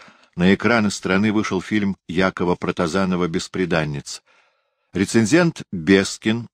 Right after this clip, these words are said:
в «Вечерней Москве» от двадцать второго декабря тысяча девятьсот тридцать шестого года заявил: «Фильм даёт всего лишь слащаво-сентиментальную историю несчастной любви Ларисы к Паратову».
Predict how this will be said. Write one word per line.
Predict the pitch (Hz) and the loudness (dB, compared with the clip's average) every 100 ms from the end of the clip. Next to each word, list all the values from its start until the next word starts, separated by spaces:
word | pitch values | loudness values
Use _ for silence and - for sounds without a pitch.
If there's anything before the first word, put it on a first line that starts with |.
| - | -4
в | |
«Вечерней | 98 90 95 - 110 98 98 | -2 2 0 2 0 2 2
Москве» | 101 - - 92 92 | 0 -2 -2 0 0
от | 85 | 0
двадцать | 90 92 - 92 - | -2 -2 -2 -8 -8
второго | - 90 87 | -4 0 0
декабря | 85 90 98 87 90 98 | 0 0 0 2 2 0
тысяча | - 107 101 - | -2 -6 -6 -4
девятьсот | 98 98 - 101 90 | -4 -4 -2 -4 -4
тридцать | 95 98 - 90 | -4 -4 -6 -12
шестого | - 92 - 90 90 | -10 -8 -4 -2 0
года | 90 87 87 _ | 0 0 -2 _
заявил: | - 90 85 82 73 _ _ - _ _ _ _ | -6 -2 0 0 -2 _ _ -20 _ _ _ _
«Фильм | - - 165 170 160 | -6 4 6 6 2
даёт | 120 117 139 160 | 2 4 6 4
всего | - - 113 147 | 2 2 4 6
лишь | 143 127 - | 4 0 -8
слащаво-сентиментальную | - - 101 - - 131 143 131 - 104 98 98 101 113 117 110 98 92 92 | -8 0 0 0 0 2 2 0 -2 -4 0 -2 0 2 2 2 2 2 -2
историю | - - 143 170 170 175 - - - | -6 2 4 6 6 4 0 -20 -6
несчастной | 87 95 - 101 95 - 87 | -2 -2 0 0 0 0 0
любви | 85 78 82 85 | 0 0 0 0
Ларисы | 76 76 98 156 - 135 | 0 0 0 0 -2 -6
к | - | -2
Паратову». | 92 87 80 - 67 | 0 2 0 -2 -18